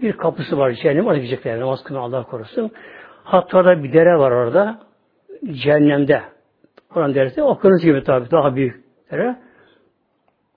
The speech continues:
Zeyl deresi Allah korusun. Uyanacaklar bunlar. Ve men sâ minhü semâl eyyâmin.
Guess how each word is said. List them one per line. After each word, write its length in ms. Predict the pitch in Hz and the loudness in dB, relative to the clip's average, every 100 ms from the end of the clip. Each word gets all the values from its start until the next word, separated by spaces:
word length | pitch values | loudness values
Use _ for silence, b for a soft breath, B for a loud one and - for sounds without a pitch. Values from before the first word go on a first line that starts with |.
| _ _ _ _ _ _ 190 | _ _ _ _ _ _ -6
Zeyl 460 | 147 143 202 165 | 0 2 4 4
deresi 300 | 147 139 143 | 2 0 -2
Allah 340 | 135 123 135 131 | -2 -2 -2 -4
korusun. 260 | 120 285 | -6 -4
Uyanacaklar 500 | 202 139 127 - 110 | -2 -2 -2 -6 -10
bunlar. 140 | 107 104 110 - - _ _ _ _ _ _ _ _ _ _ _ _ _ _ _ _ B B B B B 160 | -10 -16 -20 -20 -20 _ _ _ _ _ _ _ _ _ _ _ _ _ _ _ _ B B B B B 0
Ve 120 | 208 | 4
men 200 | 262 233 | 4 4
sâ 340 | 185 233 208 | 2 2 4
minhü 580 | 208 214 185 208 220 226 | 4 4 4 4 2 0
semâl 440 | - - 190 208 220 | -6 -4 2 2 2
eyyâmin. 760 | 160 151 147 165 247 247 - | 4 4 4 4 2 0 -6